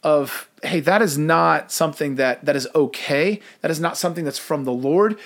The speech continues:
You can't really be a master the way that people think of masters over slaves, uh, and serve the Lord. There's something that is in contradiction, in, in contradiction." So you can have workers ser-, you know, serving under their bosses. And that's kinda why we changed all that language,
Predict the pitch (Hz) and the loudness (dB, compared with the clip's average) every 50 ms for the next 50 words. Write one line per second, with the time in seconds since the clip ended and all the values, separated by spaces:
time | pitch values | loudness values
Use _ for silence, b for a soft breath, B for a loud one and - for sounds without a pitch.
0 | B B B B 143 - - 208 226 226 - 185 185 208 208 196 165 143 175 180 | B B B B -8 -6 -2 -2 -2 0 0 2 2 2 2 2 0 0 -2 -2
1 | 185 185 175 - 160 151 170 180 196 196 - - 180 165 160 165 175 175 160 156 | -2 -2 -2 -2 -2 2 2 2 2 2 0 0 0 2 2 2 2 2 0 -2
2 | - - 175 165 - 151 147 - 180 180 180 170 151 131 - 143 135 139 165 160 | -4 -4 -6 -6 -6 -8 -6 -2 -2 -2 -2 -2 -4 -6 -4 0 2 2 2 2
3 | - - - 180 170 170 170 165 - - B B B B B B 165 165 160 160 | 0 -2 -2 0 0 2 0 0 -2 -6 B B B B B B 0 2 2 2
4 | 151 - - 156 156 160 170 175 170 165 - B B B B B B B _ - | 0 0 0 2 2 4 2 2 0 -2 -8 B B B B B B B _ -2
5 | 156 165 156 156 151 - - 170 156 143 - - - 175 180 190 190 170 165 156 | 0 2 2 2 2 0 0 -2 -2 -2 -2 -2 2 2 2 2 2 2 2 2
6 | 151 147 156 165 175 175 175 170 160 170 156 - - 180 175 170 185 185 165 151 | 2 4 4 4 4 4 2 2 0 -2 -2 0 0 0 0 0 -2 -2 -2 -2
7 | 147 139 - _ - 170 170 180 180 - - 175 170 160 - 156 143 131 151 156 | -2 -4 -8 _ -6 -4 -2 -2 -4 -4 -2 -2 -2 -2 -2 -6 -4 -4 -4 -4
8 | - - - - _ _ - 165 165 170 170 - 185 190 185 - 180 165 143 151 | -4 -8 -14 -14 _ _ -6 -4 -4 -4 -2 -2 -2 -2 -2 -2 -4 -6 -4 -2
9 | 143 147 147 147 - - 147 143 139 B B B B B B B - 180 196 208 | 0 0 0 -2 -2 -4 -4 -6 -6 B B B B B B B -2 0 0 0
10 | 208 220 196 180 175 156 139 - b b b b b - 127 135 156 180 196 202 | 0 -2 -2 0 0 0 -2 -4 b b b b b -8 -2 2 4 6 6 6
11 | 214 208 - - 180 170 165 165 180 196 185 175 - - - - b b b b | 4 2 2 2 2 4 4 4 4 2 0 0 -4 -6 -8 -10 b b b b
12 | b - - - - 196 196 - - 180 165 156 147 139 - - - 196 196 202 | b -6 -4 0 2 2 0 0 0 0 2 2 2 2 0 0 0 2 2 2
13 | 196 190 190 175 - - 180 185 185 185 180 165 156 147 139 117 - 160 170 180 | 2 0 0 0 2 2 2 2 4 2 2 4 2 2 0 0 2 4 6 6
14 | 185 208 202 - 175 156 156 165 170 175 185 - - 208 208 202 190 190 180 180 | 6 4 2 0 -2 0 0 2 2 2 2 0 2 2 2 4 4 4 4 4
15 | 175 175 - - 196 190 190 165 190 180 180 180 175 208 254 294 269 202 160 - | 2 2 2 0 0 0 2 2 4 4 4 4 4 4 4 4 4 4 2 0
16 | - - - | -2 -6 -10